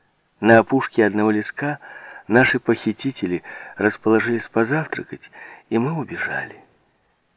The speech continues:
За нами погнались, но мы мчались, как зайцы,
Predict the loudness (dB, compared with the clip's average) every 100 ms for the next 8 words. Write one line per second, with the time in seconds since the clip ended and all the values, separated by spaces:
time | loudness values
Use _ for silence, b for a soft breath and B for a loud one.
0 | _ _ _ _ _ -4 2 4 4 2
1 | 0 0 2 4 2 0 -2 -2 -4 -2
2 | -4 -4 -4 -4 0 2 0 -4 -16